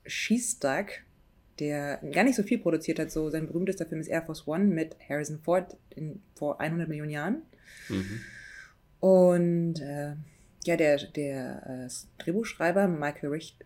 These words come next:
Speaker 1: Richter, Richter, Richter, Richter, Michael Richter, äh,
Speaker 2: <laughs>
Speaker 1: ist auch noch relativ unbekannt tatsächlich. Und
Speaker 2: Ja.
Speaker 1: also ich finde, das Ganze steht und fällt jetzt tatsächlich mit, wer spielt Philip K. Dick und wer macht Regie.
Speaker 2: Joaquin Phoenix.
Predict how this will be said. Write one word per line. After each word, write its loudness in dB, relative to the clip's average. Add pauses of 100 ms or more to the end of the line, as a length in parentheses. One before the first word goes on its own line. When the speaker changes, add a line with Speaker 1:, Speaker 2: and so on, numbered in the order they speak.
Speaker 1:
Richter, -6
Richter, -6 (200)
Richter, -8 (180)
Richter, -2 (180)
Michael -4
Richter, -6 (440)
äh, 2
Speaker 2:
<laughs> 0
Speaker 1:
ist -4
auch 2
noch 8
relativ 8
unbekannt 0
tatsächlich. -4
Und -4 (440)
Speaker 2:
Ja. 4
Speaker 1:
also 12
ich 6
finde, 10
das 4
Ganze 6
steht 6
und 4
fällt 4
jetzt 0
tatsächlich -2
mit, -2
wer 4
spielt 0 (100)
Philip 2
K. 0
Dick 2
und 0
wer 4
macht -6
Regie. -4 (720)
Speaker 2:
Joaquin 10
Phoenix. -6